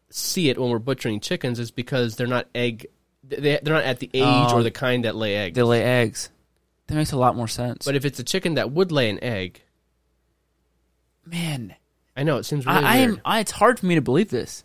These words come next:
Speaker 1: I know.
Speaker 2: So
Speaker 1: Imagine how shocked I was to be a, a thirty-four year or three-year-old and to just think about this for the first time in my life.
Speaker 2: Man. A person that does butcher chickens.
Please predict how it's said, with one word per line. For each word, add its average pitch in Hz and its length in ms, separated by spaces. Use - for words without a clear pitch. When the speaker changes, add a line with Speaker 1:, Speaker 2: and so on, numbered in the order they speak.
Speaker 1:
I 120 80
know. 123 360
Speaker 2:
So 240 300
Speaker 1:
Imagine 190 380
how 170 300
shocked 160 360
I 139 140
was 117 320
to 107 260
be 135 140
a, 117 180
a 120 80
thirty-four 139 1000
year 123 280
or 113 60
three-year-old 107 680
and 123 180
to 127 100
just 131 240
think 147 200
about 117 180
this 120 140
for - 120
the 107 80
first 120 280
time 120 160
in 110 40
my 101 140
life. 98 300
Speaker 2:
Man. - 80
A - 60
person 185 240
that - 160
does 143 420
butcher 131 200
chickens. - 460